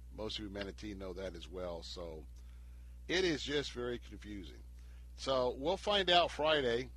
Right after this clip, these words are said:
what's gonna be our first step, what's not gonna be our first step. I will just say that, uh, we've all probably learned a lesson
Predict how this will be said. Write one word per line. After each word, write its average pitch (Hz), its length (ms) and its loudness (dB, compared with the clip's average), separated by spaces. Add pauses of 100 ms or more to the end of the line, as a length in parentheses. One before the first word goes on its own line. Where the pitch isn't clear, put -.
what's 127 220 -2
gonna 139 160 -4
be 135 180 0
our 123 140 4
first 127 340 -2
step, 135 380 2
what's 120 340 -4
not 123 200 0
gonna 120 120 -4
be 117 180 -2
our 110 120 2
first 107 360 -4
step. 107 280 0 (920)
I 113 160 2
will 135 160 0
just 123 280 -2
say 131 320 2
that, 113 340 2 (140)
uh, 101 360 0 (520)
we've 131 220 -2
all 190 220 4
probably 156 520 2
learned 131 420 0
a 123 40 4
lesson 104 720 -2